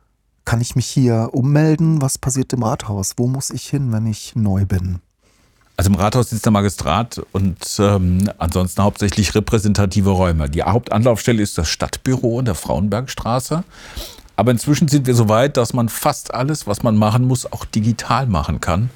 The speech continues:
Speaker 2: Da sind wir sehr stolz drauf. Und in der Corona-Zeit war das auch eine große Entlastung, dass wir schon so weit sind. Ähm,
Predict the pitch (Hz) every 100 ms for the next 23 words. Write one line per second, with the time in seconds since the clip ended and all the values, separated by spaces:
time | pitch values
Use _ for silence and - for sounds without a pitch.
0 | - - - - - 80 92 92 101 101
1 | - 104 127 - - 110 98 107 101 80
2 | 101 82 101 110 120 - 110 107 87 98
3 | 101 73 90 95 - 101 107 95 90 -
4 | _ - 87 110 - 104 87 80 - -
5 | 123 95 - 98 107 92 85 90 95 123
6 | - - - - - _ 101 104 101 92
7 | 92